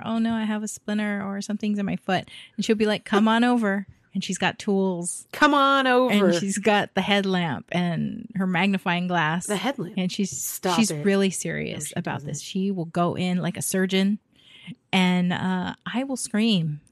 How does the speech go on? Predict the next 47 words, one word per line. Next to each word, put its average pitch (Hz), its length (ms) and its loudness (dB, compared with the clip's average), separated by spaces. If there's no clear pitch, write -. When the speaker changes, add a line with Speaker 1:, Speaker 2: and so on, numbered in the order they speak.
Speaker 1:
and 180 160 -2
holler, 214 640 0
and 170 160 -4
I'll - 160 -8
say, - 220 -12
"Ow, 302 180 -6
ow, 302 260 -8
ow." 294 400 -6
And 214 200 -2
then 208 140 -2
she - 680 -12
lights 170 340 -8
up 175 300 -4
like 147 260 -8
that's, - 400 -10
she's - 140 -10
like, 208 180 -4
"Oh, 240 120 -2
I 226 120 2
must 240 220 2
be 185 80 -8
close." - 600 -2
<laughs> 254 140 -6
And 254 100 6
she - 260 0
just 403 240 0
starts - 360 -2
going. - 280 0
Speaker 2:
That's 320 260 4
so 240 220 4
messed 247 280 0
up. 185 140 6
Speaker 1:
<laughs> - 280 -2
Speaker 2:
I 330 60 2
don't 403 160 4
know. 359 140 4
It's 320 200 -4
like 330 160 0
people 359 280 4
who 330 160 4
like 285 220 2
to 233 300 0
pop 220 280 -2
your 226 100 0
pimples. 175 560 -4
Like, 180 220 0
what? 233 160 -6